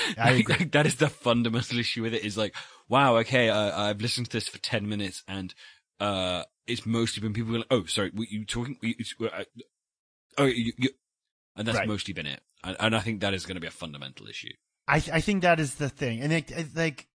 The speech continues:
Speaker 2: there's a reason why the most successful Twitch streamers play video games. And it's
Speaker 1: Yeah.
Speaker 2: because there is a visual thing to look at during the dead air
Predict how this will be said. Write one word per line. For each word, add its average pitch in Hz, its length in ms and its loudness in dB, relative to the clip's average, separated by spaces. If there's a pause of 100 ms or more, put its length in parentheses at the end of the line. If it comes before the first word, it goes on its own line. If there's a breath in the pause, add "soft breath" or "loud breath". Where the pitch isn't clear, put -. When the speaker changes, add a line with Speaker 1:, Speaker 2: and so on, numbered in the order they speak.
Speaker 2:
there's 165 400 2
a 185 60 0
reason 185 640 -2
why 135 560 0
the 123 120 -2
most 135 400 -2
successful 131 580 -4
Twitch 131 260 -6
streamers 107 640 -8 (420)
play 127 200 -4
video 123 300 -2
games. - 460 -18 (160)
And 131 100 -4
it's 131 100 -2
Speaker 1:
Yeah. 156 120 0
Speaker 2:
because 143 300 -4
there 143 200 2
is 131 180 0
a 127 100 -2
visual 156 640 -2
thing 143 320 -6
to 131 100 -6
look 127 360 -6
at 117 180 -4
during 120 240 -2
the 107 100 -6
dead 127 500 -4
air 110 440 -8